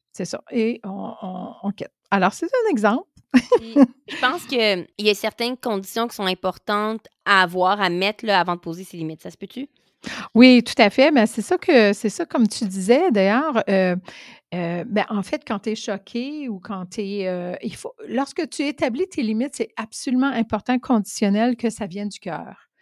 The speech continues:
Speaker 2: Mhm.
Speaker 1: Donc, c'est dans la, tu sais, comme moi, disons, si je pense à ma mère,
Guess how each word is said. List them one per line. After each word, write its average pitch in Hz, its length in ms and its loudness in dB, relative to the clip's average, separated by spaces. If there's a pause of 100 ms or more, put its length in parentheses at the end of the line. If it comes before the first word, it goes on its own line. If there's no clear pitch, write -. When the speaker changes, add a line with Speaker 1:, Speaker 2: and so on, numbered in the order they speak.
(160)
Speaker 2:
Mhm. 208 260 -8
Speaker 1:
Donc, 247 480 -2
c'est - 220 -4
dans 190 220 -4
la, 190 360 -2 (140)
tu - 140 -20
sais, 226 100 -6
comme 226 200 -4
moi, 196 300 -4
disons, 202 240 -6
si - 160 -14
je - 80 -18
pense 196 220 -10
à 185 40 -10
ma 170 140 -12
mère, 208 240 -8